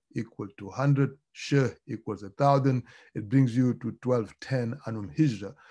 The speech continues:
So if you convert these days into the Gregorian calendar, you would get sixteen ninety-eight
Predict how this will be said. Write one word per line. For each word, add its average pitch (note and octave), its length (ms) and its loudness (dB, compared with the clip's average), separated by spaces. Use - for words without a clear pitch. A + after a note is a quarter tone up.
So D3 100 0
if C#3 120 6
you D#3 140 4
convert D3+ 640 6
these D3 200 4
days C#3 380 4
into B2 340 -2
the A2+ 100 -4
Gregorian A#2 640 -2
calendar, A#2+ 600 -4
you A2 160 -6
would G#2 140 -6
get A2 180 -4
sixteen D3 600 2
ninety-eight B2 680 -2